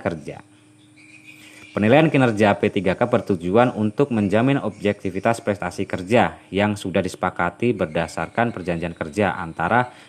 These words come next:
P P K dengan pegawai yang bersangkutan. Penilaian kinerja P tiga K dilakukan berdasarkan perjanjian kerja di tingkat individu dan tingkat unit atau organisasi dengan memperhatikan target,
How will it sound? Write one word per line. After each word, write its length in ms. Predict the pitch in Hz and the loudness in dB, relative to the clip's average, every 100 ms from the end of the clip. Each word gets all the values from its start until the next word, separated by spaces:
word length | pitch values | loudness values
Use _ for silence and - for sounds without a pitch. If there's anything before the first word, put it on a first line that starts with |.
| _ | _
P 160 | 95 87 | -4 -2
P 180 | 90 85 | -4 0
K 320 | 113 120 131 - - - _ - | 2 2 0 -12 -20 -20 _ -18
dengan 400 | 82 90 110 117 | -8 0 0 0
pegawai 480 | 95 80 90 98 113 | -2 0 2 4 4
yang 160 | 104 | 2
bersangkutan. 720 | 87 - 78 82 - 87 76 67 - _ _ - - - - | -2 -8 -10 -10 -6 -4 -4 -10 -20 _ _ -20 -20 -20 -4
Penilaian 340 | 98 113 143 | 2 6 6
kinerja 380 | 156 143 117 120 | 4 2 4 2
P 160 | - 107 | 2 0
tiga 320 | 104 104 120 | 0 0 -2
K 400 | - 82 90 98 | 0 0 0 0
dilakukan 480 | 92 85 - 107 90 | -2 -2 -2 -2 0
berdasarkan 480 | 87 85 87 104 | -4 -4 -2 -2
perjanjian 640 | 95 87 85 80 98 107 113 _ _ _ _ - | -2 -2 -2 0 -2 -2 -8 _ _ _ _ -6
kerja 480 | - 104 120 107 80 | -2 0 4 4 2
di 240 | 80 95 104 | -2 -2 0
tingkat 400 | - 92 95 - | -2 -2 -2 -4
individu 560 | 90 87 92 98 98 | -8 -4 -2 2 2
dan 200 | 87 82 | 2 -4
tingkat 360 | - 82 - - 92 | -8 -2 -2 -2 -2
unit 240 | 107 113 - | 0 -2 -6
atau 560 | 87 - - 127 135 107 | -14 -10 0 4 4 4
organisasi 1040 | 98 82 90 92 - 82 - 120 131 170 - _ - _ - | 0 0 -2 -2 -2 -4 0 0 0 -2 -12 _ -20 _ -8
dengan 400 | 92 92 131 160 | -2 0 2 2
memperhatikan 760 | 123 101 98 87 - 107 113 | 0 0 -2 -4 -4 -2 -2
target, 680 | - 82 82 - 123 143 - | -4 -4 -4 0 2 2 -2